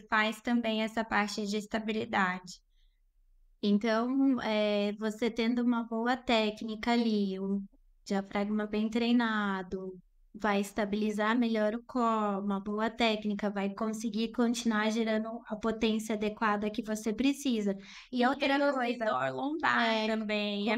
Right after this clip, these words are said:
Speaker 2: a Tá falando.
Speaker 1: depois, o atleta referir dor lombar, então
Speaker 2: No pedal a gente escuta bastante, tanto na corrida também, "Ah, eu sinto muita dor lombar", ou "dor no joelho".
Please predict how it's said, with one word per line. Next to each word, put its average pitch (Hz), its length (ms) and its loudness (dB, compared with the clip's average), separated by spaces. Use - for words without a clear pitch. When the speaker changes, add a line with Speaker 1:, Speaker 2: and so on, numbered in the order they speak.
Speaker 2:
a 240 160 -2
Tá 240 360 -4
falando. 247 340 -2
Speaker 1:
depois, 220 760 -2
o 214 60 2
atleta 214 500 2
referir 226 500 0
dor 220 240 0
lombar, 208 880 0
então 202 640 -4
Speaker 2:
No 220 160 0
pedal 240 400 4
a 269 80 0
gente 269 260 -2
escuta 247 380 -2
bastante, 233 960 -2
tanto 254 280 -2
na 233 160 4
corrida 208 480 -2
também, 214 560 0
"Ah, 254 260 4
eu 233 120 0
sinto 240 340 -4
muita 240 280 0
dor 233 180 0
lombar", 226 600 2
ou 202 80 0
"dor 208 200 -2
no 214 160 -2
joelho". 208 800 0